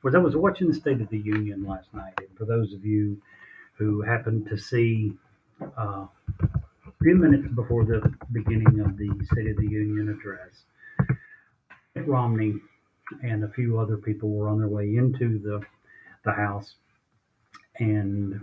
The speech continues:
for some unknown reason, probably just the way that it fell,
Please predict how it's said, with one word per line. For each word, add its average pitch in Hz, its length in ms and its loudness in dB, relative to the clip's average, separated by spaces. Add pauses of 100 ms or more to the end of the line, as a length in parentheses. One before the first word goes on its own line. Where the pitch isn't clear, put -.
for 117 400 0
some 127 460 0
unknown 110 320 2
reason, 98 520 -2
probably 101 480 -2
just 101 280 -4
the 104 80 -2
way 98 180 -2
that 98 200 -2
it 101 200 -6
fell, 147 320 2